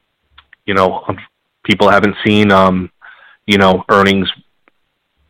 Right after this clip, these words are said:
that are gonna get as good as they were back, you know, that five-year window when, uh,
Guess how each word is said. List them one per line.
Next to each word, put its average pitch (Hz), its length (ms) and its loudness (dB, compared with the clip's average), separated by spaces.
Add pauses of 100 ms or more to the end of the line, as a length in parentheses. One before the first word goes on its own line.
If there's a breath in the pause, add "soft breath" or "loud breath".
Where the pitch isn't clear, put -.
(640 soft breath)
that 98 100 0
are 92 80 2
gonna 98 180 0
get 98 160 -2 (280)
as 98 180 2
good 98 220 2
as 87 80 -4
they 95 80 4
were 95 180 2
back, 95 300 0 (100)
you 101 100 -8
know, 92 120 0 (240)
that 92 200 0
five-year 95 360 2
window 98 320 2
when, 87 240 0
uh, 87 240 -2